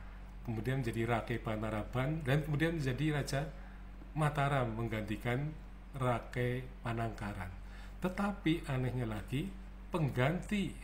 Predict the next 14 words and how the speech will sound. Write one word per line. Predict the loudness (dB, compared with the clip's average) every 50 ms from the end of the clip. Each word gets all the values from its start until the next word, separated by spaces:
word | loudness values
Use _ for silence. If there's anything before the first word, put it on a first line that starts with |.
| -12 -12 -8 -4
Rakai | 0 0 0 0 0 -4 -4 -2
Panaraban | -2 -2 -2 -2 -2 -2 -4 -4 -4 -4 -2 -2 -2 -4 -6 -6
adalah | -4 -4 -2 -2 -2 -4 -4 -8 -10 -12 -10 -4 0
Rakai | 2 2 2 0 -2 -2 0 0 2
Warak | 2 2 2 2 2 2 2 0 -2 -4 -10 -12 -12 -8 0
Diah | 4 6 6 6 4 0 -8 -12 -12 -12 -10 -2 2
Manara. | 2 2 4 2 0 0 -2 -2 -4 -6 -8 -8 -8 -8 -8 -6 -4
Jadi | 0 0 2
nama | 4 4 4 4 4 2 2
Manara | 4 4 2 2 2 2 2 4 4 2 2 2 -2 -8 -10 -10 -12 -12 -12 -12 -12 -12 -8 -4
dan | -2 -2 0 0 -2 -2
Manarah | 0 2 4 4 4 4 4 4 4 4 2 2 -6 -10 -12 -12 -12 -12 -12 -12 -12 -12 -12 -8 -6 -2
ini | 0 0 0 -2 -4 -6 -10 -10 -12 -12 -12 -12 -8
sama. | -4 0 2 2 4 4 2 2 2